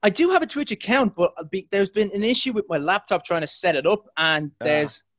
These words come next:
Speaker 1: yeah, it's just like, I bought all the equipment, and it seems like every time I wanna sit down and, like, my ha-, my housemate works in I T, so he, I, he was gonna help me out with it. And it's like, every time he goes, "Okay, we're gonna set up your Twitch account." It happens to be a day that, like, I ran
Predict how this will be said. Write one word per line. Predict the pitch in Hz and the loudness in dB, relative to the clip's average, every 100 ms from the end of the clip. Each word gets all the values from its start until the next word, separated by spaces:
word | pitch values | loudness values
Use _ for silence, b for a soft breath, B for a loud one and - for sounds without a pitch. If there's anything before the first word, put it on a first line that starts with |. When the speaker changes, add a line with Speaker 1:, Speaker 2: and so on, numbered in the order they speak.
| _ | _
Speaker 1:
yeah, | 143 156 185 160 | -4 2 4 4
it's | 139 - | 2 -2
just | 196 185 185 | -2 0 0
like, | 170 - | 0 0
I | 170 | -4
bought | 165 202 226 | 2 4 6
all | 202 196 | 4 4
the | 175 | 0
equipment, | 156 - 175 165 135 - | -2 -6 -6 -8 -12 -6
and | 147 143 139 - _ _ | -2 -2 -4 -10 _ _
it | 156 | -10
seems | - 202 190 | -2 -2 0
like | 180 - | 0 0
every | 185 180 196 | 0 0 -4
time | - 185 170 156 151 | -4 -2 0 -2 -4
I | 139 | -4
wanna | 147 147 | -4 -4
sit | - 170 160 | -2 -2 0
down | 160 156 151 139 135 | 4 4 4 0 -2
and, | 135 131 | 0 2
like, | 131 | 0
my | 135 131 | 2 -2
ha-, | 131 - | -2 -4
my | 156 | -4
housemate | 147 165 165 175 143 | 0 2 2 0 0
works | 151 - | 0 0
in | 135 | -2
I | 135 | -4
T, | 131 160 139 | -2 0 0
so | 131 | 0
he, | 120 160 151 | 0 -2 2
I, | 147 | 0
he | 147 | 0
was | 151 - | -4 -4
gonna | 139 | -6
help | 139 131 | -4 -4
me | 135 | 0
out | 139 | 0
with | 131 | -2
it. | 117 b b b b b | -6 b b b b b
And | 147 | -4
it's | 147 | 0
like, | 151 143 | 2 2
every | 175 175 | 2 0
time | 170 165 | 2 0
he | 156 | 2
goes, | 147 147 | 2 2
"Okay, | 175 247 226 170 | 2 4 6 6
we're | |
gonna | 165 185 | 2 0
set | 180 196 | 2 2
up | 190 | 2
your | 165 | -2
Twitch | - 196 196 | 0 0 2
account." | 196 202 196 | 0 0 0
It | - | -2
happens | 160 180 170 | -2 -2 -10
to | - | -4
be | 156 | -2
a | 143 | 0
day | 147 147 151 | 2 2 2
that, | 139 | 0
like, | 131 131 b b b b | -2 -2 b b b b
I | 139 | -2
ran | 135 135 139 135 131 | 0 0 0 0 -2